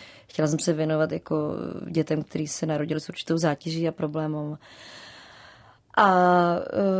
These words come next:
eh, no a ten film, tak to je zase svým způsobem taky takový nějaký kultovní, začínám zjišťovat, zvlášť teda mezi generací dětí.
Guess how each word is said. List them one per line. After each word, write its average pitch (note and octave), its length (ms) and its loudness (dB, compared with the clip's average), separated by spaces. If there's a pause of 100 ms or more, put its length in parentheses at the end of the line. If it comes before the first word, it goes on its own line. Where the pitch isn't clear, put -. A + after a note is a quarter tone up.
eh, - 20 0
no A#3 280 4
a - 20 0
ten C4+ 240 4
film, B3 560 4
tak - 160 0
to - 140 4
je C4+ 140 12
zase B3 680 4 (320)
svým A#3 220 0
způsobem B3 320 6
taky - 240 0
takový B3 280 6
nějaký G#3+ 520 4
kultovní, D#3 580 0
začínám D3 420 -2
zjišťovat, D#3+ 460 0
zvlášť E3 440 2
teda G#3+ 120 2
mezi F#3+ 400 0
generací E3+ 520 0
dětí. D3 440 -2